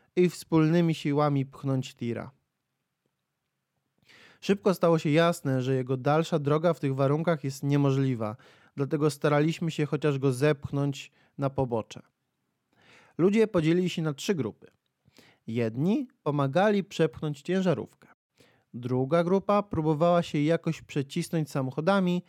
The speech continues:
a trzecia świetnie się bawiła. Minęło jakieś półtorej godziny, kiedy wreszcie nastał przełom.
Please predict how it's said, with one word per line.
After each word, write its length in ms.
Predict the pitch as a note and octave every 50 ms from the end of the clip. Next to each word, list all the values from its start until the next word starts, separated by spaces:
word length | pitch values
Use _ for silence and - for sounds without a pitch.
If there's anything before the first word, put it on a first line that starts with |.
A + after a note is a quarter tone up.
| _ _ _ _ _ _ _ _ _ _
a 140 | - F#3 F#3
trzecia 580 | - - - - - - G#3+ G3+ F#3+ - F3+ E3
świetnie 500 | - - - D#3+ D#3 C#3+ C#3 - C#3+ C#3
się 120 | C3+ C3+
bawiła. 500 | C3 B2+ A#2+ A2+ A#2 A2 G#2 G#2+ G#2+ A2 - - _ _ _ _ _ _ _ _ _ _ _ _ _ - - _ _ _ _ _ _ _ _ _ - -
Minęło 280 | F3+ G3 A3 A3+ A3
jakieś 300 | A3 G3+ - - E3 -
półtorej 460 | - - E3+ E3 - G3 F#3 F3+ E3 D3
godziny, 560 | D3+ D3 C3+ D3 F#3 G3 F#3 E3+ E3 D#3+ D#3
kiedy 320 | D#3+ - C#3 C3+ C3+ C3+
wreszcie 500 | B2 B2 C3+ D3+ D#3+ E3 - - - D3
nastał 340 | C3+ C3+ C3 - - B2 A#2+
przełom. 440 | - - - B2 A2 G2 F2 -